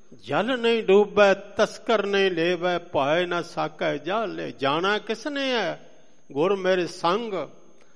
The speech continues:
ਸਦਾ ਹੈ ਨਾਲੇ, ਸਿਮਰ ਸਿਮਰ ਤੇ ਸਦਾ ਸੰਭਾਲੇ।" ਜਾਣਾ ਕਿਸ ਨੇ ਹੈ?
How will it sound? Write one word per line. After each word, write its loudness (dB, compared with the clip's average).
ਸਦਾ 4
ਹੈ 8
ਨਾਲੇ, 0
ਸਿਮਰ 0
ਸਿਮਰ 0
ਤੇ -2
ਸਦਾ 0
ਸੰਭਾਲੇ।" -2
ਜਾਣਾ 4
ਕਿਸ -6
ਨੇ -2
ਹੈ? -2